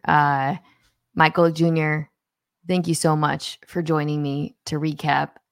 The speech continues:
uh, what, what ended up being <laughs> a pretty damn exciting Super Bowl.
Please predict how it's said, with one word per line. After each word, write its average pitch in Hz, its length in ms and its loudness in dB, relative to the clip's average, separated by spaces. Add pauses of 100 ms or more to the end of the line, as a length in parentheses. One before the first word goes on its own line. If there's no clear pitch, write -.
(200)
uh, 143 240 2
what, 196 260 -2
what 180 180 -6
ended 185 240 -2
up 196 80 -6
being 190 160 0
<laughs> - 20 -2
a - 20 -2
pretty 214 320 -2
damn 175 340 -2
exciting 160 640 -2 (320)
Super 165 320 4
Bowl. 151 320 0